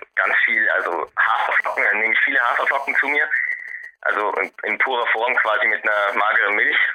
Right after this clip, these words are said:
Das ist so, die weiche ich mir zum Beispiel direkt über die Nacht ein, damit die am nächsten Morgen sind die so leicht aufgequollen, haben die Flüssigkeit gezogen, sind für mich super verdaubar, ich spüre dann im Training nichts,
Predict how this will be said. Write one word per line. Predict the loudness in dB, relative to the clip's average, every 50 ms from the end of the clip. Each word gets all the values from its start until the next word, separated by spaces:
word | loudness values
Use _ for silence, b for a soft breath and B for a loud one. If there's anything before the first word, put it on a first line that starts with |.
| -4 _ _ _ _ _ _ _ _ _ _
Das | -4 -2 0
ist | 0 0 0 0
so, | 0 0 0 0 0 -2 -2 -2 B B B B B B B B B B B B B B _ -6
die | -4 -2 0 2
weiche | 2 2 2 2 0
ich | 0 0
mir | 0 0 2
zum | 2 2
Beispiel | 2 2 2 2 2 2
direkt | 2 2 2 2 2 2 0 0 0 2
über | 2 2 2 2
die | 2 2
Nacht | 2 2 2 2 2 2
ein, | 2 2 2 2
damit | 2 2 0 0 0
die | 0 0 0
am | 2 2
nächsten | 2 0 0 0 0
Morgen | 0 0 0 0 0
sind | 0 0
die | 0 0
so | 0 2
leicht | 2 2 2 2
aufgequollen, | 0 0 0 -2 -2 0 0 0 2 2 2 2 2 2
haben | 0 0 0
die | 0 0
Flüssigkeit | 0 0 0 -2 -2 -2 0 0 0 0 0
gezogen, | -2 -2 -2 -2 -2 -2 -2 -2 -2 -2 B B B B B B B B -4
sind | -2 0
für | 0 0
mich | 0 0 0 0
super | -2 -2 -2 -2 -2
verdaubar, | 0 0 0 0 0 0 0 0 2 2
ich | 2
spüre | 2 2 2 2
dann | 2 2 0
im | 0 0
Training | 2 0 0 2 0 0 0
nichts, | 0 -2 -2 -2 -2